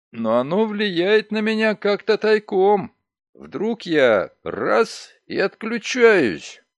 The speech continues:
Хинни не слушал. Он снова был занят кувшином. Когда он закончил, Джо сказал: «Пойду взгляну на мою пациентку, а потом мы рванём».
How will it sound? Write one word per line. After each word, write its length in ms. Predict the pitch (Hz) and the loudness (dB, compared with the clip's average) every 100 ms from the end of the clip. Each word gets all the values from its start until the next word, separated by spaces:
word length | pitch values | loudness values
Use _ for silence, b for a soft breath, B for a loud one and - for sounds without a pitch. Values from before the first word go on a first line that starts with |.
| _ _ _ _ _ | _ _ _ _ _
Хинни 420 | - 123 156 175 | -4 -4 -4 -6
не 180 | 185 202 | -4 -6
слушал. 800 | - 107 98 82 92 78 71 _ _ _ - | -6 -6 -6 -6 -8 -8 -10 _ _ _ -12
Он 300 | 92 98 82 | -8 -8 -8
снова 460 | - 90 95 117 | -14 -6 -4 -2
был 240 | 131 160 139 | 0 -2 -2
занят 400 | 143 139 147 - | -2 -2 -4 -6
кувшином. 760 | 160 143 - 85 76 69 67 _ _ _ _ _ _ _ | -6 -6 -6 -6 -8 -12 -16 _ _ _ _ _ _ _
Когда 400 | 80 78 78 104 | -8 -6 0 0
он 180 | 101 85 | 0 -2
закончил, 720 | 87 85 87 117 139 202 185 | -4 -4 -4 -6 -4 -2 -2
Джо 280 | 120 127 120 | 0 0 0
сказал: 680 | - 160 151 107 85 80 - _ _ _ _ _ _ | -2 -4 0 2 2 -2 -10 _ _ _ _ _ _
«Пойду 380 | 67 73 95 151 | -8 -6 -4 -6
взгляну 480 | 180 170 190 185 196 | -6 -6 -4 -2 -4
на 80 | 190 | -2
мою 260 | 190 190 | 0 0
пациентку, 920 | - 185 - 196 208 196 - - 127 - _ - | -2 -4 0 2 2 0 -6 -10 -10 -12 _ -6
а 180 | 90 110 | -2 0
потом 480 | 101 - 180 180 | -2 -4 -6 -6
мы 180 | 175 170 | -4 -4
рванём». 720 | 165 175 190 190 156 101 71 | -2 0 0 0 -2 -2 -4